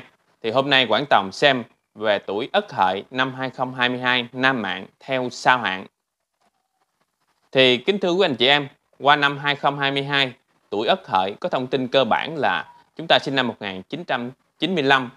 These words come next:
và tuổi âm lịch là hai mươi tám tuổi. Con ngũ hành nạp âm của tuổi Ất Hợi đó là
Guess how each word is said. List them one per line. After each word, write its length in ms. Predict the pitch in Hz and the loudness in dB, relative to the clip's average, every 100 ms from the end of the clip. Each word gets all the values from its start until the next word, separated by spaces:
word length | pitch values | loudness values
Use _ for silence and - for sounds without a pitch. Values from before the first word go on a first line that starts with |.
| _ _ _ _ | _ _ _ _
và 380 | 104 107 104 98 | -4 2 4 4
tuổi 220 | - 117 | 0 0
âm 160 | 135 127 | 0 0
lịch 200 | 104 - | -2 -2
là 120 | 101 - | -8 -6
hai 120 | 120 | -6
mươi 120 | 127 | -4
tám 260 | 127 139 185 | -2 -2 -2
tuổi. 300 | 101 113 190 _ _ _ _ _ _ _ _ _ _ _ _ - | -2 -2 -6 _ _ _ _ _ _ _ _ _ _ _ _ 4
Con 280 | 175 170 - | 4 4 -4
ngũ 240 | 120 117 | -4 0
hành 160 | 160 117 | 2 2
nạp 140 | 104 | 0
âm 220 | - 131 127 | 0 -2 -2
của 100 | 120 | -4
tuổi 180 | 110 | -2
Ất 140 | 170 - | -2 0
Hợi 200 | 95 98 | -2 0
đó 140 | 139 | 0
là 260 | 151 104 | 2 2